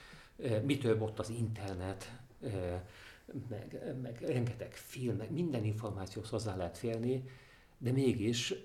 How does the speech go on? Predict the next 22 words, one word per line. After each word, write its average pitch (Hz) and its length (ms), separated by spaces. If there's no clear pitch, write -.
ö, 101 300
azért 110 320
a 110 40
rendezetlenség, 110 960
tehát 101 180
az, 120 140
hogy, 110 220
hogy 110 340
elveszünk 113 600
ebben 98 180
az 90 80
információözönben, 90 960
és - 140
nincs 123 240
már 90 140
tengely, 120 460
amire 87 280
felfűzzük 92 800
a - 60
tudásunkat, 101 720
ez 113 120
azért, 95 360